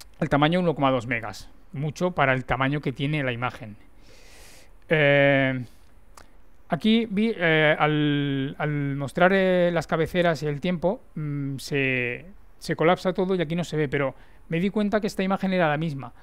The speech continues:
estaba repetida y me extrañó. Eh, en uno de los contenidos, cuando se subió el contenido, subió a un S tres,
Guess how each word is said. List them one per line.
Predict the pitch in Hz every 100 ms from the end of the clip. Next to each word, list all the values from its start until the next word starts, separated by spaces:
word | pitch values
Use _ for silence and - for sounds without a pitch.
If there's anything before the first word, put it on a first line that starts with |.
| - -
estaba | - 185
repetida | 180 151 135 147 113 - - - - - - - -
y | 156
me | 147
extrañó. | - 143 143 143 - - - - - - - - -
Eh, | 175 160 160 165 - - - - - - - - - - - - - - - - - -
en | 175
uno | 202
de | 226
los | 214
contenidos, | 208 190 202 208 170
cuando | 165 151
se | 147
subió | 143 180
el |
contenido, | 190 180 180 180 135 -
subió | - 156 160 185 170 -
a | 147
un | 156
S | 170 170 170
tres, | 202 254 -